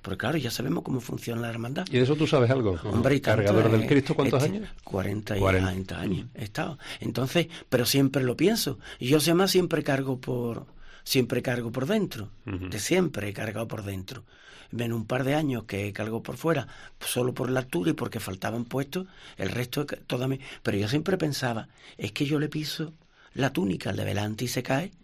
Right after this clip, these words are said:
Speaker 2: Y la,
Speaker 1: y el paso,
Speaker 2: y
Speaker 1: y
Speaker 2: la
Speaker 1: los que vamos aquí
Speaker 2: estructura.
Speaker 1: dentro. Pero bueno, nunca ha sido una sensación de miedo, sino solo de curiosidad,
Speaker 2: Ujú.
Speaker 1: que cada, que si, eh, ve-, pa-, vayan pasando los años y que nunca haya ocurrido ese milagro,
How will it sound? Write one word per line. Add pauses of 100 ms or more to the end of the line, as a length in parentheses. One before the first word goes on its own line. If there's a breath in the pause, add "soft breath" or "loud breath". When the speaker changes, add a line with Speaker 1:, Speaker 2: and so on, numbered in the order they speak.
(180)
Speaker 2:
Y
la,
Speaker 1:
y
el
paso,
Speaker 2:
y
Speaker 1:
y
Speaker 2:
la
Speaker 1:
los
que
vamos
aquí
Speaker 2:
estructura.
Speaker 1:
dentro.
Pero
bueno, (220 loud breath)
nunca
ha
sido
una
sensación
de
miedo, (280 loud breath)
sino
solo
de
curiosidad,
Speaker 2:
Ujú.
Speaker 1:
que
cada, (280 loud breath)
que
si,
eh,
ve-,
pa-,
vayan
pasando
los
años (280 loud breath)
y
que
nunca
haya
ocurrido (260 loud breath)
ese
milagro,